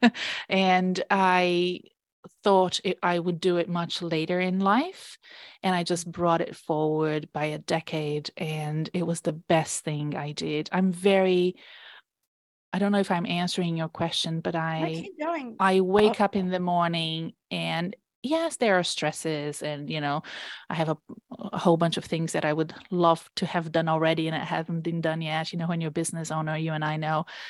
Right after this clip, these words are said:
Speaker 1: it's all about time management. But I enjoy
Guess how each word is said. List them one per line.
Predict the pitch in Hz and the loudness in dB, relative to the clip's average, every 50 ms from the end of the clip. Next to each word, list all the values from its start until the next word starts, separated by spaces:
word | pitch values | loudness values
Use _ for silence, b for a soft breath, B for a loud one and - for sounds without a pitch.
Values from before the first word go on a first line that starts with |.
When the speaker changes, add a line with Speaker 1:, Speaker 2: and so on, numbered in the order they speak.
| B B B B | B B B B
Speaker 1:
it's | - 175 165 - - - - _ - - - | -4 -4 -4 -4 -8 -14 -14 _ -14 -8 0
all | - 165 175 180 | 4 4 6 6
about | 170 165 156 151 - - | 6 4 4 2 2 0
time | - - 165 175 180 175 | -4 -4 -2 -2 -2 -2
management. | 165 165 165 165 - 160 151 147 - _ B B B B B B B B B B B - | -2 -2 -4 -4 -6 -6 -6 -8 -8 _ B B B B B B B B B B B 0
But | 180 190 185 180 | 4 4 6 6
I | 175 180 180 175 - | 4 4 2 0 0
enjoy | 185 180 175 175 175 160 - - - 208 196 190 190 190 190 185 190 190 185 185 185 185 185 | -2 0 0 0 -2 -4 -4 -4 2 4 6 6 6 8 6 6 6 6 4 4 2 0 -2